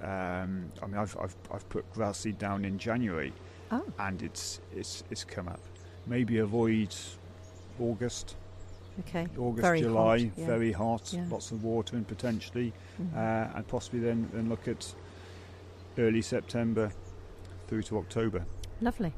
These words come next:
Speaker 2: thank you.
Speaker 1: That's, that's a good
Speaker 2: Yeah.
Speaker 1: side.
Speaker 2: Now tell me, Mike, what's all this about Bee Day?
Speaker 1: Oh, Bee Day, World Bee Day,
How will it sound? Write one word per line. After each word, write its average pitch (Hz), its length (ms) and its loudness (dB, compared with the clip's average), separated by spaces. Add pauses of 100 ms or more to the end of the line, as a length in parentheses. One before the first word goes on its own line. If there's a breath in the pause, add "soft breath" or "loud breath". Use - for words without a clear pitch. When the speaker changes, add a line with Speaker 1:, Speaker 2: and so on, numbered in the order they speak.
(140)
Speaker 2:
thank 359 280 -2
you. 165 120 0
Speaker 1:
That's, - 220 -4
that's - 260 -8
a - 20 -6
good 117 180 -4
Speaker 2:
Yeah. 254 80 -2
Speaker 1:
side. 98 260 -4 (840)
Speaker 2:
Now 330 140 -2
tell 440 300 0
me, 208 340 2
Mike, 233 440 4
what's - 340 0
all 339 120 4
this 247 200 2
about 180 580 -2 (480)
Bee 262 280 6
Day? 139 420 2 (500 loud breath)
Speaker 1:
Oh, 160 300 8 (120)
Bee 170 220 8
Day, 120 260 8
World 147 440 10
Bee 160 220 6
Day, 117 440 4